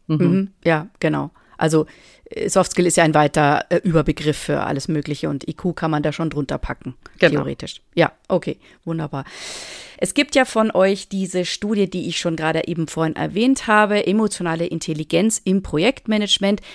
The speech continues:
Speaker 2: Was waren denn da so Kernfragen?
Speaker 1: Also in der Studie untersuche ich, wie Projektmanager aus verschiedenen Ländern, aber vor allem aus Deutschland, emotionale Intelligenz generell einfach bei ihrer Arbeit nutzen, beim Management von Projekten,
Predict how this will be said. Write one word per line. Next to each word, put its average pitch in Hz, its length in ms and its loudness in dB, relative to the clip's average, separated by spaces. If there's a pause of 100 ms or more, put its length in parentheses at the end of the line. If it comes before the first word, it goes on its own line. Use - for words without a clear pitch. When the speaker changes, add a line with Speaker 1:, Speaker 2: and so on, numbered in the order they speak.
(120)
Speaker 2:
Was 160 240 -4
waren 180 180 2
denn 165 140 2
da 156 100 0
so 151 140 -2
Kernfragen? 139 880 -4 (580)
Speaker 1:
Also 190 160 -4
in 190 60 -4
der 202 120 0
Studie 254 340 2
untersuche 208 500 2
ich, 190 160 -4
wie 185 120 -4
Projektmanager 180 1300 2 (440)
aus 165 180 0
verschiedenen 180 360 2
Ländern, 185 280 6
aber 160 180 2
vor - 160 0
allem 165 200 2
aus 165 160 -4
Deutschland, 180 600 2
emotionale 165 640 0
Intelligenz 156 720 -2
generell 147 400 0
einfach 143 220 -6
bei 151 140 -4
ihrer 147 160 -2
Arbeit 147 300 0
nutzen, 180 580 0
beim 160 140 -2
Management 156 400 -4
von 147 140 -6
Projekten, 170 600 0